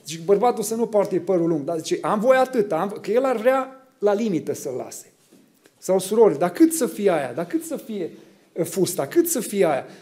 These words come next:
Și fiecare cumva ar vrea să meargă la limită. Doamne,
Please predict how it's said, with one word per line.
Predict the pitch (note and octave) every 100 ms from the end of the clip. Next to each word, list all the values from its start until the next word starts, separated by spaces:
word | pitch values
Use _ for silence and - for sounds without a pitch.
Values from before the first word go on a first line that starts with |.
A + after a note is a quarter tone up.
| -
Și | -
fiecare | - E4+ E4+ D#4 D#4 D4+ - - _ _ -
cumva | A3 A#3+ C4+ C#4+ C#4
ar | A3+
vrea | A#3 B3+ C#4+ C4+ - - - -
să | - G#3+
meargă | A3 G#3 F#3+
la | F3
limită. | E3 C#3+ A#2 - - _ _ _ _ _ _ _ _ _ _ _ _
Doamne, | - D3+ B2+ A#2